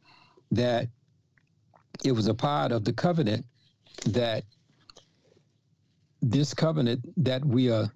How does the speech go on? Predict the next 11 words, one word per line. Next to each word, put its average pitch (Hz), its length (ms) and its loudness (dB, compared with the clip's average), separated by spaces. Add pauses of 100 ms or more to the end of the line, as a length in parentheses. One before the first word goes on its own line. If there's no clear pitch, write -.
(140)
dealing 135 380 2
with 101 360 -2 (880)
was 127 220 2
already 139 720 0 (720)
put 160 160 2
in 117 180 2
place - 600 -2 (120)
before 135 380 2
it 127 60 0
even 131 200 2
happened. 110 460 0